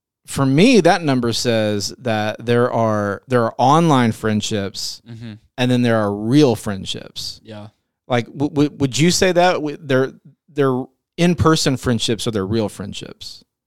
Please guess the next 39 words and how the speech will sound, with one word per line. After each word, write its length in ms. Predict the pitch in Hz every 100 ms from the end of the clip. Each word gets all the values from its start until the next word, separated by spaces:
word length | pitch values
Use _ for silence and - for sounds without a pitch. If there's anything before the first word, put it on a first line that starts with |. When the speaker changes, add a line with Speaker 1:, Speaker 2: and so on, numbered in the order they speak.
| _
Speaker 1:
Would 120 | - 113
you 80 |
agree 200 | 110 117
with 140 | 143 147
that, 200 | 165 180
or, 80 | 113 113
or 40 |
am 100 | 107
I 40 | 107
off 240 | 101 -
base 240 | 98 98
there? 240 | - 117 - _ _ _ _
Speaker 2:
Uh, 580 | 151 180 196 202 202 185 165 - _ _ _ _ _ _ _ 131
define 380 | 147 - 208 156
real. 240 | 131 151
Like, 180 | 101 98
what 60 |
do 40 | 131
you 60 |
mean 140 | 139 117
by 80 | 104
real 340 | 101 107 110
relationship? 640 | 101 104 117 - - - _
Speaker 1:
When 200 | 139 160
I, 80 | 160
Speaker 2:
Real 80 | 170
Speaker 1:
when 100 | 175
I 40 | 247
Speaker 2:
friendships. 180 | 262
Speaker 1:
see 120 | 180 131
that 320 | 113 110 120
as, 300 | 127 123 131
as 220 | 147 127 117
an 100 | 120
old 220 | 175 135
guy, 360 | 113 90 117 - - 208 143 - -
<laughs> 540 | - - - - _
you 120 | 151
know, 380 | 135 117 110 110